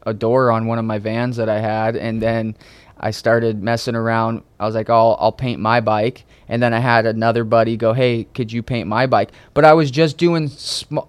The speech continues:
friends' bikes, so if I fucked it up, it didn't,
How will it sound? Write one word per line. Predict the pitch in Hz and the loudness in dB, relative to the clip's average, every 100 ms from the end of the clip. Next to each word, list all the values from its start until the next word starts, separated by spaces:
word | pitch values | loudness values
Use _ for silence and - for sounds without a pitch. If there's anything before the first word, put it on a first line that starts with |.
| _ | _
friends' | - 165 165 131 | -4 -2 -2 2
bikes, | 120 98 - | 2 2 0
so | 143 135 - - | 2 2 0 -4
if | 131 | 0
I | 139 | 0
fucked | 123 151 147 143 | 2 2 2 2
it | 131 | 4
up, | 147 - - _ _ _ _ | 6 4 -2 _ _ _ _
it | - 123 | -8 0
didn't, | 139 131 | 0 0